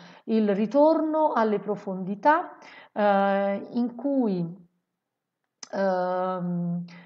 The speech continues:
ehm, ciò che, eh, effettivamente, realmente è esistito ed esiste, giace,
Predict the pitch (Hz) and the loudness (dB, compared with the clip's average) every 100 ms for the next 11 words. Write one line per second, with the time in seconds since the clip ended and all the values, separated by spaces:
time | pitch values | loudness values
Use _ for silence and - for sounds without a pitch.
0 | - - 196 185 180 190 214 185 180 180 | -18 -2 0 2 -2 -6 -10 -10 -10 -10
1 | 180 180 180 175 - _ _ - 294 311 | -10 -10 -14 -16 -20 _ _ 4 8 8
2 | 311 294 277 269 - - 190 190 190 190 | 6 4 4 4 2 -2 -2 0 0 -2
3 | - - _ 220 - 240 226 262 233 226 | -8 -20 _ -4 0 -2 -2 0 0 2
4 | 269 233 175 190 185 214 208 226 262 262 | 2 0 -2 -2 2 2 2 2 2 2
5 | 208 180 - 170 165 - - - 208 208 | 0 -6 -6 -4 -4 -10 -18 -2 2 4
6 | 214 175 185 - - 262 247 190 170 185 | 4 0 -8 -12 0 2 2 -2 -4 -4
7 | 285 302 302 - - 330 330 - - 185 | -2 -2 -2 -6 -2 -2 -4 -16 -12 -2
8 | 175 202 185 202 - 294 311 302 | 6 8 8 4 2 6 6 4